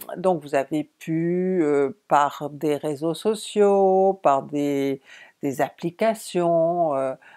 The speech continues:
euh, vous avez pu tomber sur quelqu'un avec qui il y avait, euh, des affinités, avec qui vous vous entendiez bien. Vous n'avez peut-être pas pu vous voir, hein.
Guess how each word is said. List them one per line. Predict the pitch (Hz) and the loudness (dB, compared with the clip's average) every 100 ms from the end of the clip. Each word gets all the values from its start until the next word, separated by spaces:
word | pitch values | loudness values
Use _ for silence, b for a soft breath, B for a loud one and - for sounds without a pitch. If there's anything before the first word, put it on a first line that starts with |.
| B _ | B _
euh, | 62 64 64 64 65 65 65 - - - - - _ - | -8 -6 -6 -6 -6 -8 -8 -12 -18 -20 -20 -20 _ -12
vous | 156 | -8
avez | 123 127 | -8 -8
pu | - 226 233 220 135 - _ | -6 -4 -2 -2 -4 -8 _
tomber | 180 156 160 233 269 | -4 -4 0 2 2
sur | - 147 | -2 -2
quelqu'un | 151 131 - 240 302 320 _ _ - | -4 -6 -2 0 0 -4 _ _ -4
avec | 147 156 147 _ | -4 -4 -10 _
qui | - 294 320 | 0 2 4
il | 196 | 2
y | 147 | 0
avait, | 139 180 254 247 | 0 2 4 4
euh, | 160 147 | 4 0
des | 139 156 147 | -2 -2 0
affinités, | 143 - 233 302 277 190 | -2 -2 -2 -2 2 2
avec | 135 120 | 2 -4
qui | - | -8
vous | 196 156 | -4 -4
vous | 143 | -2
entendiez | 151 202 220 247 247 | -4 -2 -2 -2 0
bien. | 196 175 180 - B B B B - | 2 4 2 -2 B B B B -2
Vous | 175 | 2
n'avez | 175 175 | 6 4
peut-être | 175 170 170 | 4 0 2
pas | 175 165 | 0 0
pu | - 208 | -2 -4
vous | 226 254 | -2 -2
voir, | 202 190 180 175 175 - _ _ _ | 2 4 6 4 0 -8 _ _ _
hein. | 160 160 196 | -10 -8 -8